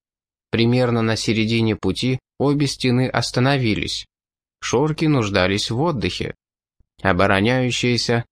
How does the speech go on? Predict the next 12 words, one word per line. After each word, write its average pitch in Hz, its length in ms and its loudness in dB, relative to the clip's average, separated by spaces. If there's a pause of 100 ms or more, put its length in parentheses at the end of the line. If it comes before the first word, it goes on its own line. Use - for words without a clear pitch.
открыли 143 560 0
ураганный 139 760 0
огонь 117 480 0
по 110 140 2
врагу. 107 480 2 (460)
На - 180 2
стыках 110 480 0
бревен 117 560 0
сразу 151 520 0
образовались 139 840 0
внушительные 107 840 2
дыры. 110 420 0